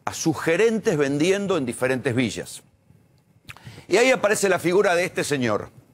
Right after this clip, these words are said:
el Alicho. ¿Cómo aparece la figura del Alicho? Con un crimen.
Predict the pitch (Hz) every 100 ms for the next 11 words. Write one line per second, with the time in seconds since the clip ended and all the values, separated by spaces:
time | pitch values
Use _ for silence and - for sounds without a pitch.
0 | _ - - _ - _ _ _ 147 151
1 | 175 175 - 117 - _ _ - - _
2 | _ _ _ _ - - - - - -
3 | - - - 294 277 214 196 156 131 117
4 | 131 131 117 110 107 98 80 90 82 _
5 | _ _ - 185 214 196 120 95 82 82